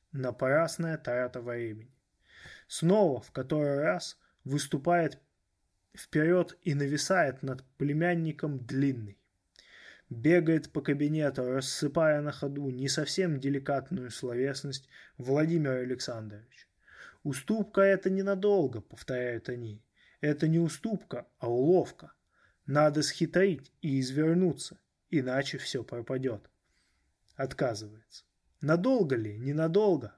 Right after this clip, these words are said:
Все равно". Царь не расположен. Папенька такого не наказывали.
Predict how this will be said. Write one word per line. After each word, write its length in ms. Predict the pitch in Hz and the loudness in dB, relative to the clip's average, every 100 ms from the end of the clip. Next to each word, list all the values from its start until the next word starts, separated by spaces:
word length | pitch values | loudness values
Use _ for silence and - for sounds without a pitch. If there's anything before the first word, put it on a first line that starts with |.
| _ | _
Все 240 | - - 139 | -12 -2 2
равно". 480 | 151 151 135 101 _ _ _ _ _ _ _ _ _ _ | 2 0 -4 -8 _ _ _ _ _ _ _ _ _ _
Царь 460 | - 190 196 190 - | 0 4 4 0 -4
не 180 | 151 156 | -2 0
расположен. 720 | 151 - - 151 131 104 104 _ _ _ _ _ _ _ _ - _ _ | -2 -4 -8 -6 -6 -8 -16 _ _ _ _ _ _ _ _ -20 _ _
Папенька 480 | 185 208 220 190 196 | 2 2 2 0 0
такого 460 | 190 180 202 190 185 | -2 2 4 4 4
не 160 | 185 | 2
наказывали. 800 | 185 185 208 185 120 113 107 110 | -2 0 2 2 2 -4 -6 -12